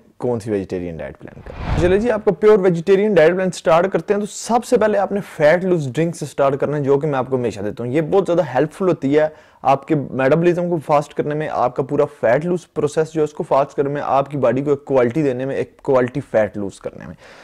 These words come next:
तो सबसे पहले आपने क्या करना है, रात को आपने सोने से पहले एक गिलास पानी लेना है, उसमें आपने एक चम्मच मेथी दाना डाल देना है। मेथी दाना डाल के, अगर मेथी दाना किसी को नहीं पता तो Google पे सर्च कर सकता है।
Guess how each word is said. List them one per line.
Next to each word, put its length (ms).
तो 60
सबसे 280
पहले 140
आपने 160
क्या 100
करना 220
है, 120
रात 280
को 100
आपने 220
सोने 300
से 140
पहले 180
एक 200
गिलास 340
पानी 200
लेना 240
है, 80
उसमें 300
आपने 220
एक 260
चम्मच 280
मेथी 400
दाना 220
डाल 260
देना 180
है। 80
मेथी 240
दाना 200
डाल 220
के, 60
अगर 140
मेथी 220
दाना 240
किसी 240
को 60
नहीं 140
पता 220
तो 40
Google 280
पे 80
सर्च 240
कर 160
सकता 300
है। 60